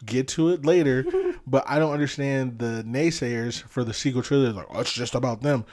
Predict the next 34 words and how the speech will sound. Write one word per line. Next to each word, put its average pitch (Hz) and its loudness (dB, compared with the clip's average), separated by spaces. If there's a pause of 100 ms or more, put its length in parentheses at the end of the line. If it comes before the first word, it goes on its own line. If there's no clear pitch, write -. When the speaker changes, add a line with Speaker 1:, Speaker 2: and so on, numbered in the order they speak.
(240)
Speaker 1:
Who 240 8
do 226 4
you 214 4
want 160 6
it 143 4
to 123 2
be 117 2
about? 98 -4
Speaker 2:
Right. 160 -8 (680)
Speaker 1:
When 131 2
Luke 240 4
came 196 2
on 180 6
the 156 4
screen, 170 0
you 147 4
were 113 2
happy. 107 0
Speaker 2:
Yeah. 123 -2
Speaker 1:
And 123 0
now 147 4
they're 139 4
talking 151 -2
about 131 0
the 120 -10
Skywalker 143 2
family. 151 -2
You're 113 -4
like, 95 -8
"Well, 95 -6
this 120 -6
is 107 -6
too 117 -6
much." 131 -2